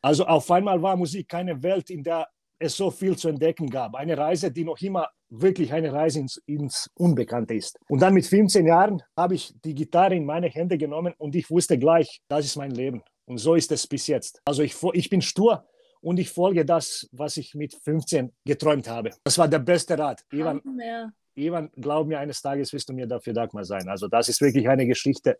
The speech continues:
Speaker 1: die ich wirklich gerne erzähle.
Speaker 2: Das glaube ich. Das ist so, ähm, fantastisch zuzuhören. Wie, wie kam's dazu, dass du da im Kloster warst, beziehungsweise diese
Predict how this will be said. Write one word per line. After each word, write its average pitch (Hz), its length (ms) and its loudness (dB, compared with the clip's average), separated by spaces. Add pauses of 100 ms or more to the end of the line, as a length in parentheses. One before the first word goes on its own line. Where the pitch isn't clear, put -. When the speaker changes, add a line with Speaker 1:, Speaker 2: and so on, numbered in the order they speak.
(120)
Speaker 1:
die 151 120 6
ich 139 120 -2
wirklich 151 320 2
gerne 151 280 4
erzähle. 120 440 -4 (140)
Speaker 2:
Das - 200 -16
glaube 254 380 -2
ich. 247 160 -6 (220)
Das 240 160 -4
ist 254 160 -4
so, 302 120 -2 (120)
ähm, 240 560 -4 (360)
fantastisch 247 800 -4
zuzuhören. 226 800 -2
Wie, 254 380 -2
wie 240 160 -6
kam's 202 460 -4
dazu, - 320 -10
dass 277 180 -6
du 262 480 -8 (160)
da 214 240 -2
im 233 140 -4
Kloster 254 500 -8
warst, 240 240 -4
beziehungsweise 226 640 -2
diese 226 480 -2